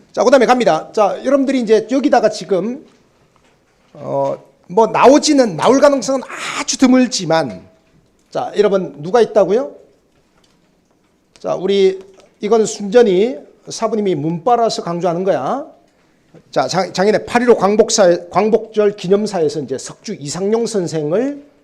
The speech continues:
특별히 언급을 하셨습니다. 근데 이제 석주 이상용 선생은 우리 사실은 잘 모르는 사람이 많아요. 자, 안동을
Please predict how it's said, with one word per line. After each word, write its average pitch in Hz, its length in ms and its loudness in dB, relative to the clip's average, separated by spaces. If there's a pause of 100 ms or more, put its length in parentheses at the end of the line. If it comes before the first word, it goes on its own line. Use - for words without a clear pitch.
(220)
특별히 180 680 -4 (540)
언급을 160 460 -6
하셨습니다. - 640 -12 (840)
근데 233 160 -2
이제 233 180 2
석주 - 300 -4
이상용 226 400 0
선생은 202 400 0
우리 160 180 -10
사실은 285 480 -4 (220)
잘 - 180 -6
모르는 156 360 -4
사람이 208 260 -6
많아요. 110 460 -14 (1160)
자, - 240 -8
안동을 202 960 2